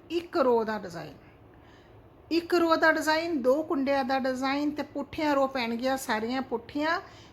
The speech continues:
ਇਸ ਕਰਕੇ ਅੱਜ ਵਾਲਾ ਡਿਜ਼ਾਈਨ ਬਹੁਤ ਹੀ ਸੌਖਾ ਹੈ, ਜਾਲੀ ਤੋਂ ਬਿਨਾਂ ਹੈ। ਤੇ ਵਧੀਆ ਜਿਹਾ ਡਿਜ਼ਾਈਨ ਆ। ਤੇ ਫਿਰ ਸ਼ੁਰੂ ਕਰਦੇ ਹਾਂ ਅੱਜ ਦੀ ਵੀਡੀਓ, ਜਿਸ 'ਚ ਬਣਾਉਣ ਜਾ ਰਹੇ ਹਾਂ ਅਸੀਂ ਦੋ ਕੁੰਡਿਆਂ 'ਤੇ ਪੈਣ ਵਾਲਾ,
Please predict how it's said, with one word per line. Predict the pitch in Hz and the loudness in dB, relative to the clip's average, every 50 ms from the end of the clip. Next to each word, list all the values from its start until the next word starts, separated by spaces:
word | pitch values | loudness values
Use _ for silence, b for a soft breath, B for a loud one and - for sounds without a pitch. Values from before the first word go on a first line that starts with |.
| B B | B B
ਇਸ | - 349 370 349 - | 0 0 0 0 2
ਕਰਕੇ | - 311 294 294 - 302 285 262 | 2 2 0 2 2 2 2 2
ਅੱਜ | 240 262 | 4 2
ਵਾਲਾ | 269 269 269 269 262 | 2 2 2 2 2
ਡਿਜ਼ਾਈਨ | 247 254 262 262 254 254 254 226 | 0 0 0 0 0 0 0 0
ਬਹੁਤ | 214 226 233 240 233 226 - 262 | 0 0 0 2 0 0 -2 -6
ਹੀ | 262 | -6
ਸੌਖਾ | 247 - 269 254 254 - - 277 | -4 -2 -2 -2 -2 -4 -4 -2
ਹੈ, | 269 269 262 | 0 0 0
ਜਾਲੀ | 240 240 254 233 226 233 226 220 | -2 -2 -2 -2 0 0 -2 -2
ਤੋਂ | - 233 | -2 -6
ਬਿਨਾਂ | 214 202 220 220 240 262 277 302 | -4 -4 -4 -2 0 0 0 0
ਹੈ। | 320 - B B B B B B B B - | -2 -4 B B B B B B B B -2
ਤੇ | 330 339 | -2 2
ਵਧੀਆ | 269 302 302 294 330 339 302 | 4 4 4 4 4 2 2
ਜਿਹਾ | 262 277 247 | 2 2 0
ਡਿਜ਼ਾਈਨ | 220 214 214 208 202 208 202 208 | -2 -4 -6 -6 -8 -8 -8 -10
ਆ। | 214 | -6
ਤੇ | - 262 | -6 -6
ਫਿਰ | 247 311 311 | -4 -4 -4
ਸ਼ੁਰੂ | 302 - 359 359 370 359 | -2 0 0 2 2 2
ਕਰਦੇ | 370 349 311 277 262 302 294 | 2 2 2 2 2 -2 -2
ਹਾਂ | 285 - 254 247 | -2 0 0 0
ਅੱਜ | 254 240 | 0 2
ਦੀ | - 359 359 | 2 2 2
ਵੀਡੀਓ, | 349 370 359 359 349 359 349 330 320 | 2 2 0 0 0 2 2 2 2
ਜਿਸ | 320 302 - - | 2 -2 -6 -4
'ਚ | - 269 | -4 -2
ਬਣਾਉਣ | 240 269 262 247 247 247 | 0 2 2 2 2 2
ਜਾ | 220 247 247 | 2 0 0
ਰਹੇ | 247 254 262 262 | 2 0 0 0
ਹਾਂ | 240 240 | 0 -2
ਅਸੀਂ | 220 - - 311 339 392 480 - B B B B B B B B B B B - - - - - 240 | -2 -4 -4 -2 0 -2 -2 -4 B B B B B B B B B B B -20 -20 -20 -10 -4 0
ਦੋ | 320 339 381 392 | 2 4 4 4
ਕੁੰਡਿਆਂ | 392 349 302 269 285 277 262 | 4 4 2 4 4 4 2
'ਤੇ | 262 - 254 247 | 4 2 0 0
ਪੈਣ | - - 254 247 233 226 233 | 2 0 0 0 2 0 -2
ਵਾਲਾ, | 233 247 247 233 240 247 254 269 294 320 339 | -2 -2 -2 0 0 0 2 2 4 4 2